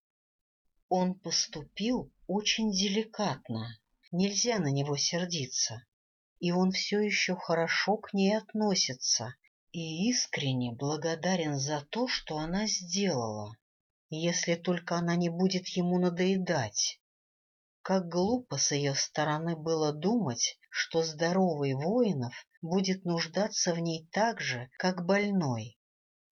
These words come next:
Давно пора понять, что она нужна людям только во время трагических поворотов судьбы. В беде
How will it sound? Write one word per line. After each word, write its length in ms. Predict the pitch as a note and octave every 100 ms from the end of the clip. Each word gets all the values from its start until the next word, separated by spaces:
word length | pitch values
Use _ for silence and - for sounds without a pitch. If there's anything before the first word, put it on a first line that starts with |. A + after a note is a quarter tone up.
| _ _ _
Давно 440 | D3 E3+ E3+ F#3
пора 260 | F#3+ D#3+ F3
понять, 640 | - E3 E3+ G3+ - - - _
что 320 | - - -
она 220 | F3+ G3 G3+
нужна 440 | F3+ F3 F3 F3
людям 560 | F3+ B3 G3 C#3+ C3+ - _
только 340 | - G3+ - G3
во 140 | G3
время 320 | G3 G3+ G3
трагических 960 | G3 F#3 F#3+ F#3+ G#3+ - F#3+ - F#3+ -
поворотов 600 | F#3+ F#3 F#3 G3 G3 F#3+
судьбы. 760 | - - F#3 F#3 E3 D3 A#2 - _ _ _ _ _ _ _ _
В 140 | D3+
беде 540 | C#3+ F3 D#3+ F#3 B3